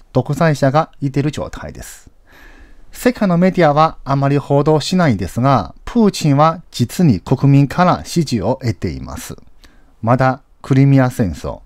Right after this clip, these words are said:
今のウクライナの戦争であっても、ロシアの国民は実に支持していました。これは世界のメディアはあんまり報道しないことですが、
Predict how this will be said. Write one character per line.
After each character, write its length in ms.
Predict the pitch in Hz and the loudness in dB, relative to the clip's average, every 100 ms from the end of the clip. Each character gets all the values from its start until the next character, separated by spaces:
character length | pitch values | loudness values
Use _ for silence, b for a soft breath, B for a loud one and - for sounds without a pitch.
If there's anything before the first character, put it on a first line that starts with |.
| - _ | -20 _
今 280 | 139 170 147 | -2 2 2
の 280 | 139 160 - b b - | 4 2 0 b b -8
ウ 80 | 127 | -6
ク 200 | - 165 | -2 -2
ラ 100 | 170 | 0
イ 40 | 165 | 0
ナ 80 | |
の 80 | 135 | 0
戦 260 | - 135 147 | 0 0 0
争 200 | 151 147 | -2 -2
で 80 | 165 | -4
あ 60 | |
っ 100 | 180 | -4
て 100 | 160 | -2
も、 300 | 170 180 - b b - | 2 2 0 b b -4
ロ 180 | 117 135 | 2 2
シ 80 | 131 | 2
ア 20 | |
の 80 | 101 | -2
国 300 | 120 113 131 | -2 0 2
民 160 | 127 | 4
は 200 | 131 139 - | 2 0 -4
実 320 | - 117 - 156 | -10 -8 -2 0
に 160 | 92 - | 0 -6
支 200 | - 123 | -10 -8
持 160 | 87 | -10
し 80 | - | -8
て 100 | 120 | -6
い 80 | 107 | -6
ま 140 | 76 | -8
し 100 | - | -14
た。 180 | - - _ - B B B - | -16 -18 _ -20 B B B -4
こ 120 | 190 | -2
れ 80 | 214 | 2
は 280 | 196 196 B B | 0 0 B B
世 240 | - - 196 | -6 -2 0
界 120 | 170 | 2
の 100 | 147 | 2
メ 140 | 156 | 2
デ 120 | 151 156 | 2 2
ィ 40 | |
ア 60 | 139 | 2
は 240 | 156 - - | 2 -2 -4
あ 120 | 208 | 0
ん 80 | 214 | 2
ま 100 | 202 | 2
り 100 | 196 | 0
報 240 | - - | 0 -2
道 160 | 123 120 | 0 -2
し 140 | - | 0
な 80 | 135 | -2
い 40 | |
こ 100 | 95 | -2
と 120 | - - | -10 -12
で 80 | |
す 140 | - 104 | -10 -4
が、 240 | 110 80 | -2 -4